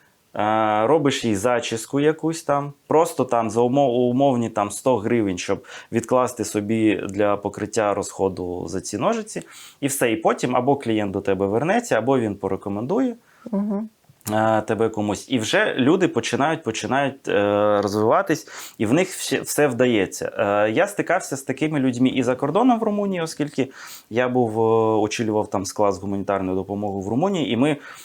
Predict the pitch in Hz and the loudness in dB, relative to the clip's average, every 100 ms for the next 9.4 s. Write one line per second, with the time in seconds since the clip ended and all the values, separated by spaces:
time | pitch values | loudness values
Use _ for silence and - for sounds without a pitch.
0 | - - 113 113 113 110 110 107 104 101 | -10 0 2 4 6 4 4 4 4 4
1 | 98 - 113 113 131 127 110 120 127 120 | 0 -2 -4 0 2 4 4 4 2 4
2 | 110 107 101 92 92 98 98 95 98 117 | 4 4 4 4 2 0 0 0 2 0
3 | 117 104 98 107 139 196 143 110 104 123 | -2 -4 -2 0 0 0 0 -2 -2 -2
4 | 107 110 110 98 - 113 123 113 98 110 | -2 -2 -2 -6 -2 0 0 -4 -4 -2
5 | 101 82 78 - _ _ - - - - | 0 -2 -6 -12 _ _ -20 -20 -20 -20
6 | - - 104 101 101 101 98 - 185 208 | -14 -4 0 2 2 2 0 -2 -2 0
7 | 165 156 175 - 143 135 - 147 135 104 | -2 0 0 0 -6 -4 -2 0 0 2
8 | 117 117 117 117 107 90 80 78 _ _ | 2 2 0 0 0 -2 -6 -10 _ _
9 | - 95 95 | -8 -2 0